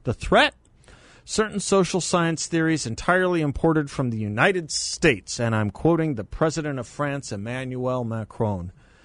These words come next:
The New York Times writes that French politicians, high-profile intellectuals, and journalists are warning that progressive American ideas, specifically on race, gender, and colonialism,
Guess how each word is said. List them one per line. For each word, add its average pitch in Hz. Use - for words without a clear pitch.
The 147
New 208
York 220
Times 196
writes 156
that -
French 240
politicians, 165
high-profile 175
intellectuals, 131
and 139
journalists 165
are 143
warning 160
that 151
progressive 165
American 170
ideas, 120
specifically 269
on 151
race, 151
gender, 143
and 123
colonialism, 139